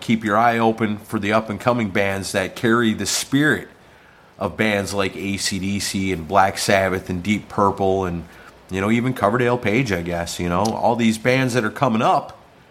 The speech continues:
you gotta grab a hold of them and pull them up to the next level 'cause,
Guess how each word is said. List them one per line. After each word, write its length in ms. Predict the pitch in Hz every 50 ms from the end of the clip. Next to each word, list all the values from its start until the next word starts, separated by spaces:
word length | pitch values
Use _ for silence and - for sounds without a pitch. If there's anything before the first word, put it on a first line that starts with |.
| - - - -
you 80 | 87 85
gotta 200 | 110 113 110 95
grab 300 | 87 117 117 117 113 113
a 40 |
hold 240 | 104 120 123 123 113
of 60 | 110
them 240 | 117 131 139 131 107
and 140 | 92 85 -
pull 200 | - 127 120 117
them 180 | 110 110 110 113
up 140 | 113 113 -
to 80 | -
the 80 | 104 104
next 320 | 107 110 113 110 113 -
level 260 | 113 117 120 110 98 92
'cause, 440 | - - 98 92 90 85 87 -